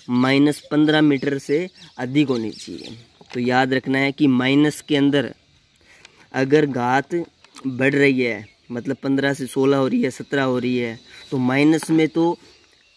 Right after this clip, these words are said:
इसे क्या बोलते हैं, कम, तथा प्लस में क्या बोलते हैं, इसे अधिक बोलेंगे। तो याद रखेंगे दस की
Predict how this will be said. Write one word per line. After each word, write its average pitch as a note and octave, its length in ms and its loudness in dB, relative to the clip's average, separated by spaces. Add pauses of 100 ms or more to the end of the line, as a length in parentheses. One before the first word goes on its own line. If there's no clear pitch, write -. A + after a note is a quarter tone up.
(680)
इसे D#3 260 2
क्या C#3+ 160 0
बोलते C#3 340 0
हैं, D3+ 160 2
कम, E3 300 -2 (440)
तथा C#3+ 200 -4
प्लस D3+ 380 -2
में D3+ 160 2
क्या C#3+ 160 0
बोलते C3+ 300 -2
हैं, C#3 240 -2 (140)
इसे D3 360 -2 (320)
अधिक B2+ 300 -8
बोलेंगे। E2+ 440 -12 (260)
तो C3 60 -4
याद C3 380 2
रखेंगे C#3+ 480 0 (1800)
दस C#3+ 260 2
की D3 200 0